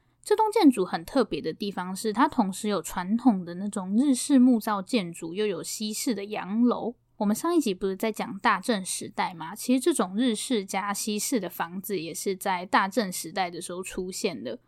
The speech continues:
如果你第一眼看到公园五雄宅邸，可能不太容易发现它日式建筑的那个部分，因为它正面就是一个两层楼的西式洋楼。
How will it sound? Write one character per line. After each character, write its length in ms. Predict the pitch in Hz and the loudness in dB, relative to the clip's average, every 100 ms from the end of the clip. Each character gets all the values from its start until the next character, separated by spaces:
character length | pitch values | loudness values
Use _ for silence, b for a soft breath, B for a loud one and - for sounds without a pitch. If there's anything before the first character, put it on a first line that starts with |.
| _ _ _ | _ _ _
如 80 | 320 | 2
果 100 | 415 | 6
你 120 | 359 196 | 6 6
第 260 | 247 247 | 4 2
一 40 | 247 | 2
眼 140 | 185 | 0
看 180 | 202 208 | -2 -2
到 120 | 208 | -2
公 200 | 196 208 | -2 -2
园 120 | 214 180 | -2 -6
五 80 | |
雄 200 | - 175 | -8 -12
宅 240 | 180 175 180 | -8 -6 -4
邸， 180 | 196 165 | -6 -4
可 160 | - | -2
能 320 | 190 175 180 190 | -2 -2 -8 -4
不 140 | 208 | -4
太 220 | - 359 | 0 4
容 240 | 294 180 220 | 4 4 0
易 120 | 214 | 0
发 220 | - 185 | 0 -2
现 220 | 233 190 | -2 -4
它 200 | 185 180 | -4 -4
日 180 | 220 208 | -2 -2
式 220 | - 220 | -2 -4
建 300 | 185 233 175 | 0 -2 -2
筑 200 | - 139 | -8 -10
的 160 | - 156 | -6 -8
那 80 | 185 | -8
个 100 | 180 | -10
部 240 | - 202 - | -4 -6 -4
分， 360 | - 208 220 | -4 -4 -4
因 100 | - | -2
为 60 | 370 | 2
它 140 | 339 | 2
正 220 | 330 339 240 | 2 6 8
面 240 | 247 214 | 8 6
就 100 | 208 | 2
是 120 | 196 | 0
一 60 | 175 | -2
个 240 | - - 233 _ | -4 -8 -12 _
两 240 | - 175 175 | -4 -2 -4
层 260 | - 185 | -6 -4
楼 180 | 208 175 | -2 -2
的 80 | 185 | -4
西 280 | - 196 190 | -8 -8 -6
式 220 | - 190 | -2 -2
洋 220 | - - | -4 -10
楼。 220 | - - | -10 -10